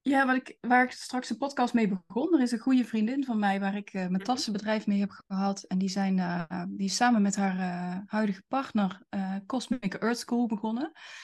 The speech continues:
Speaker 1: En ik ben door haar wel getriggerd om daar vaker deel te nemen aan sessies,
Speaker 2: Ja.
Speaker 1: aan, eh,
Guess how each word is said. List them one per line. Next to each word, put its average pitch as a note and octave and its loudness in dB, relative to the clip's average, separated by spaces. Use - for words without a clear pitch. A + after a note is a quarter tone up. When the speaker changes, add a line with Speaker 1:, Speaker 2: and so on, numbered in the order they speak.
Speaker 1:
En G#3+ 4
ik G#3 -6
ben B3 6
door A3+ 2
haar A3 6
wel A3 4
getriggerd G#3+ 0
om G3 2
daar G3 0
vaker G#3+ 0
deel G3 0
te G3+ -2
nemen F3 0
aan F3+ -4
sessies, F#3 0
Speaker 2:
Ja. F3+ 2
Speaker 1:
aan, F#3+ 0
eh, F3+ 2